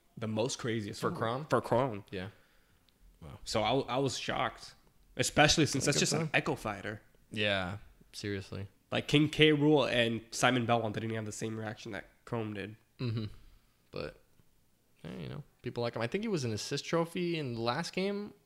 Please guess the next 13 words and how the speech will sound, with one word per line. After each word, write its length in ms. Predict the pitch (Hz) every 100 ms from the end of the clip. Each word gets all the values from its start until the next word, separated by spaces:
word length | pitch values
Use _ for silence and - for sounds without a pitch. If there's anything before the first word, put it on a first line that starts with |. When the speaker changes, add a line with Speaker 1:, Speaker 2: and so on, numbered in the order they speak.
| -
Speaker 2:
or, 360 | 147 160 165
Speaker 1:
Yeah. 220 | 127 110 104 -
Speaker 2:
or 140 | 160
he 100 | 160
was, 100 | 143
like, 140 | 139
featured 300 | - 135 131
in 60 | 131
one 80 | 123
of 40 |
the 60 | 113
final 240 | - 113
smashes 600 | 101 117 98 - 82 -